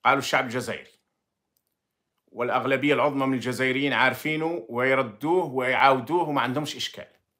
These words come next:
لكن راهم ربما كاين بعض خاوتكم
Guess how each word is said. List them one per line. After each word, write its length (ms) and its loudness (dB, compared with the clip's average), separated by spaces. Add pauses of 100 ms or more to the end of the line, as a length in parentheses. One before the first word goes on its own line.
(480)
لكن 360 2
راهم 240 4
ربما 360 0
كاين 280 -4
بعض 180 0
خاوتكم 640 -4